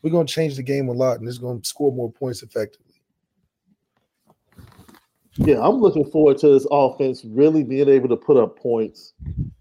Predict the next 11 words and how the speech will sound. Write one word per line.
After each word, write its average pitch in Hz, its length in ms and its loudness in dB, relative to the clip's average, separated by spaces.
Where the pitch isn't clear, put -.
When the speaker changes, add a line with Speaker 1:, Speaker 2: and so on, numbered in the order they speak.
Speaker 2:
be 135 160 -2
more 131 240 4
explosive. 120 760 -2
I'm 151 140 -6
not 285 220 0
really 175 220 4
looking 147 360 0
at 127 160 -2
the 110 80 -2
weekly 120 500 -8
average 135 720 -6